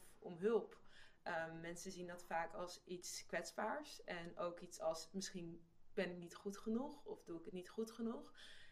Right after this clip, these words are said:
En, ehm, ja, wij geloven heel erg in de kracht van het samen zijn en juist ook samen, eh, samen je,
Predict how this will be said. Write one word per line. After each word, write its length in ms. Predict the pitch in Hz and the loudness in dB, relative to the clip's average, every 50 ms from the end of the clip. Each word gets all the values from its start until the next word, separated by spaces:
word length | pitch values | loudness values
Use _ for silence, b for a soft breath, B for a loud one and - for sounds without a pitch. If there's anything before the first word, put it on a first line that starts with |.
| b b - | b b 2
En, 420 | - 196 190 185 185 185 185 - | 6 6 6 8 6 4 2 0
ehm, 480 | - 185 185 180 185 180 180 180 180 185 202 - | 2 2 2 4 2 2 2 2 0 -2 -2 8
ja, 200 | - 202 196 180 | 12 12 12 12
wij 160 | 196 196 202 | 12 12 12
geloven 380 | 196 214 208 202 202 202 208 | 12 12 12 12 12 12 12
heel 120 | 196 202 208 | 12 12 12
erg 160 | 202 202 - | 12 12 8
in 80 | 202 190 | 4 2
de 100 | 185 - | 2 2
kracht 340 | - 190 185 190 - - | 4 4 4 4 4 -2
van 100 | - 185 | -4 -4
het 140 | 180 175 - | -4 -4 0
samen 400 | - - 175 190 202 202 196 180 | 4 6 8 8 8 8 8 6
zijn 340 | 180 180 160 160 156 170 180 b b b b b b | 4 4 4 4 4 2 -4 b b b b b b
en 220 | - - 185 180 175 | 0 2 2 4 6
juist 480 | 185 175 180 180 185 190 190 - - | 8 10 10 10 10 8 6 4 2
ook 260 | - 170 170 180 175 - | 2 2 2 2 0 -2
samen, 680 | - - - 190 190 190 190 196 190 180 170 175 175 175 b b b b b - | 2 8 10 12 12 12 10 10 8 6 6 2 0 -2 b b b b b -4
eh, 300 | - 170 165 156 151 160 - - - | 2 6 8 8 8 6 2 0 -4
samen 520 | - - 214 190 208 208 202 190 185 185 185 | 6 10 10 12 12 12 10 8 4 2 4
je, 200 | 185 185 175 - | 4 4 4 4